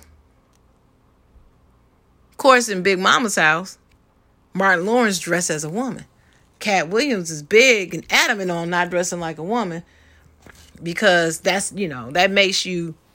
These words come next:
feminine-like and all that, all the disparaging things you wanna name. It's in the Bible, you're not supposed to dress as a woman, blah, blah, blah, all that stuff. The, the, uh, emasc-, demascul-, emasculation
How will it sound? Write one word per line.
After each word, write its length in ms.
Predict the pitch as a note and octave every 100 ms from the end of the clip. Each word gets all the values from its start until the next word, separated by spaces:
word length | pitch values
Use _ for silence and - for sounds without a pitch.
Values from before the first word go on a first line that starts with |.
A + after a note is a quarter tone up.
| _ _ _ _
feminine-like 880 | - C#4+ B3 F#3+ E3+ E3+ F3 E3 E3
and 140 | D#3+
all 280 | G3 G#3+ G#3+
that, 240 | G#3 F#3
all 380 | F3 G#3 A#3+ B3+
the 80 | C4
disparaging 640 | B3+ - B3+ B3 B3 B3
things 340 | A#3 A#3 A#3 G#3+
you 80 |
wanna 240 | A3+ G#3 G#3
name. 400 | F#3+ D#3 C3+ - -
It's 220 | D3+ E3+
in 140 | D#3+
the 40 | D3
Bible, 640 | G3+ B3+ B3+ A#3+ A#3 A#3+
you're 80 | A#3
not 180 | G3+ G3
supposed 220 | - F#3
to 40 |
dress 220 | F3+ E3+ E3
as 120 | C#3
a 40 |
woman, 580 | D#3+ A#3+ B3+ A#3+ A#3 A3+
blah, 240 | F#3+ F3+
blah, 200 | F3+ F3+
blah, 200 | E3+ D#3+
all 280 | D#3 F#3+ G3+
that 180 | F#3+ F3+
stuff. 380 | - C#3+ C#3+ - - - - -
The, 140 | - D3+
the, 420 | D3 E3 E3 E3
uh, 440 | D#3 D#3 D3 C#3 D3+ _ _ _ _ _ _ _ _ _ _ _ _ _ _ - A3+
emasc-, 640 | A#3 B3 G#3 A#3 - F#3
demascul-, 800 | F3 B3+ B3 A#3 A#3 - G#3 -
emasculation 1120 | B3+ C#4 A3 G3+ - F#3+ F#3 F3+ F3 D#3+ D#3+